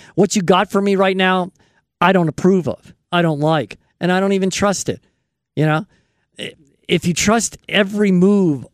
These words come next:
of God, you wouldn't complain. That's the bottom line. What are you complaining about? And who you complaining to?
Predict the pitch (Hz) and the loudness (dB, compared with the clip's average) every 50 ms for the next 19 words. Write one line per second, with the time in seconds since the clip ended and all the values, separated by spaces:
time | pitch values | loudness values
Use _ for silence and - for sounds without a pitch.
0 | _ _ - 143 143 120 120 170 180 196 208 185 143 135 131 131 135 - _ _ | _ _ -2 -2 -2 2 2 2 4 4 2 2 2 0 -2 -4 -6 -12 _ _
1 | _ _ _ _ - 165 196 208 214 233 240 254 247 - 196 202 180 - - 131 | _ _ _ _ 2 4 4 6 6 4 4 2 0 0 -2 -2 -2 -2 -4 -6
2 | 113 101 - - - 190 214 - - 208 175 196 185 180 170 160 151 135 117 107 | -6 -8 -6 -4 -2 -2 0 0 2 4 4 4 4 4 2 0 0 -2 -4 -6
3 | 104 107 120 - _ _ _ _ - 180 226 294 359 392 - 254 254 190 190 233 | -8 -12 -16 -20 _ _ _ _ 2 4 4 4 4 2 2 0 0 0 0 2
4 | 240 247 247 240 220 185 156 202 208 180 127 - - - - - 196 196 185 147 | 2 2 2 2 2 2 2 2 2 2 -2 -4 -10 -16 -6 -2 0 2 2 4
5 | 233 330 311 320 269 - 240 226 214 220 262 269 269 247 190 - - 220 254 262 | 4 4 2 2 2 0 -2 0 0 0 0 0 0 0 -2 0 0 2 4 4
6 | 226 151 110 | 4 2 0